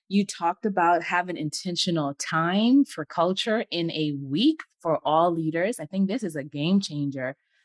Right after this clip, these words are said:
not just for twenty twenty-three, but it's just the way forward. If we don't set an intention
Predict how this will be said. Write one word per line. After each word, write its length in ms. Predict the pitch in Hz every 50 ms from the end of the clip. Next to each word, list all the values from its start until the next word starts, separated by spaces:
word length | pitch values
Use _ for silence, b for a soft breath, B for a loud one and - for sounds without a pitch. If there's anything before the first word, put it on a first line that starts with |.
| _ _
not 300 | - 160 170 180 196 208
just 220 | 180 175 170 - -
for 100 | 160 156
twenty 320 | - 170 165 160 160 151
twenty-three, 640 | - 160 151 143 139 135 - - 233 302 285 240
but 140 | 185 170 160
it's 160 | 170 185 -
just 220 | - - 202 - -
the 80 | 233
way 200 | 208 196 185 196
forward. 520 | 190 - _ 208 233 302 285 202 135 123 135
If 140 | 156 - _
we 120 | 180 175
don't 340 | 156 147 180 185 226 240 -
set 180 | - 233 214 202
an 80 | 196
intention 840 | 185 156 160 156 - 262 339 415 403 - - 180 151 139 139 147 147